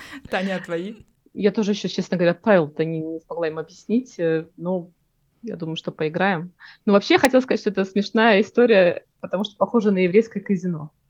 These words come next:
Speaker 2: <laughs>
Speaker 1: Да, я читала, что раввины Средневековья не поощряли азартных игр,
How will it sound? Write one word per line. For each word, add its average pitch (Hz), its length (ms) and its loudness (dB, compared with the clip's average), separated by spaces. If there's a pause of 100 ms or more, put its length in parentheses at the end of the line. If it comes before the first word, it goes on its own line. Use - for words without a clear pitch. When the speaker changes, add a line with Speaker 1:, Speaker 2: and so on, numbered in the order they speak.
Speaker 2:
<laughs> - 840 -16 (1400)
Speaker 1:
Да, 208 500 -4
я 233 220 -2
читала, 254 420 -2
что 220 420 -2
раввины 220 380 -2
Средневековья 208 720 -6
не 175 100 -10
поощряли 240 540 -10
азартных 190 560 -12
игр, 156 240 -14